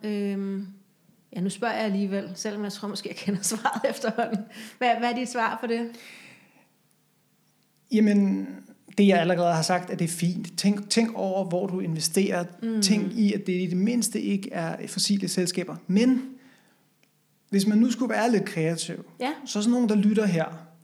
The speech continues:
Speaker 1: Ja.
Speaker 2: I ved en,
Speaker 1: Vi er
Speaker 2: rigtig
Speaker 1: kreative.
Speaker 2: meget om, om, øh, investeringer, interesserer jer rigtig meget for det her.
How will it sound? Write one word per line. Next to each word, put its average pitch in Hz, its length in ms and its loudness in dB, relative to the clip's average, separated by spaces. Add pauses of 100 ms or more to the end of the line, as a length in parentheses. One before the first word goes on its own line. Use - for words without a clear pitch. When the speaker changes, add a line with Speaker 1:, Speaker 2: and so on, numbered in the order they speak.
(160)
Speaker 1:
Ja. 262 140 -6 (800)
Speaker 2:
I 233 140 6
ved 233 160 4
en, 208 280 2
Speaker 1:
Vi - 0 -
er - 0 - (220)
Speaker 2:
rigtig 302 120 0
Speaker 1:
kreative. 233 240 8
Speaker 2:
meget 196 380 6 (140)
om, 196 340 6
om, 175 320 2
øh, 160 480 4
investeringer, 185 580 2
interesserer 196 580 0
jer 190 100 0
rigtig 190 200 2
meget 170 220 -2
for 190 80 -6
det 175 80 -2
her. 170 160 -2